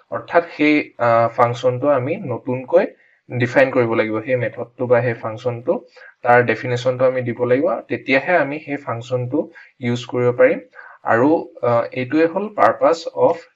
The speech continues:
abstract ক্লাছ। Abstract ক্লাছ directly use কৰা নহয়, সেইটো indirectly child ক্লাছৰ জৰিয়তে inherit কৰি পেলাই ইউজ কৰা হয়। এতিয়া আমি যদি এটা উদাহৰণ চাওঁ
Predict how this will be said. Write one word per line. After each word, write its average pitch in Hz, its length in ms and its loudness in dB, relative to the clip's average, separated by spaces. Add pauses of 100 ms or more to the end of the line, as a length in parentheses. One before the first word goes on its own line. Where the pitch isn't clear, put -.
(140)
abstract - 580 -2
ক্লাছ। 95 340 -2 (300)
Abstract 139 460 -4
ক্লাছ 175 280 2
directly 117 500 6
use 139 220 4
কৰা 127 220 6
নহয়, 131 300 0 (380)
সেইটো 165 240 -2
indirectly 139 760 2
child 127 400 2
ক্লাছৰ 143 400 -2
জৰিয়তে 123 480 -2
inherit 123 520 -6
কৰি 120 220 -4
পেলাই 139 280 0 (440)
ইউজ 110 280 -6
কৰা 95 240 0
হয়। 95 180 -8 (920)
এতিয়া 131 300 2
আমি 120 180 -4
যদি 131 200 -2
এটা 139 200 0
উদাহৰণ 123 460 -2
চাওঁ 123 320 -8